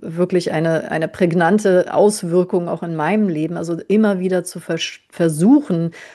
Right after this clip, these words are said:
Komplexität auch wahrzunehmen und zu verstehen in, in ihren Zusammenhängen.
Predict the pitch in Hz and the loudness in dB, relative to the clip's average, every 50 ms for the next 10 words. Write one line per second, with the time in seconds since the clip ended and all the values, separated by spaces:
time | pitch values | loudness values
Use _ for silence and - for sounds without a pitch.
0 | - _ - 185 185 175 180 185 180 180 - - 180 180 - - 196 208 214 - | -20 _ -4 -2 -2 0 2 0 0 0 0 -4 -4 -2 0 0 0 0 0 0
1 | - 175 165 165 190 180 156 147 143 170 214 214 - - 220 196 185 180 180 180 | -2 -2 -4 -4 -8 -6 -2 0 0 0 0 -2 -4 -4 -4 -4 -2 -4 -4 -4
2 | 175 170 170 - - 160 - 165 - - - 160 156 170 202 220 233 247 - 190 | -6 -8 -10 -12 -12 -10 -6 -4 -2 -2 0 0 2 2 2 2 2 0 0 0
3 | 185 - 170 170 170 185 175 175 170 170 165 - 175 156 165 160 170 196 208 214 | -2 -2 -2 -4 -4 -4 -4 -4 -4 -4 -4 -6 -4 -2 -2 -2 0 0 -2 -2
4 | 214 220 220 220 226 240 240 240 | -2 -2 -2 -2 -4 -4 -8 -10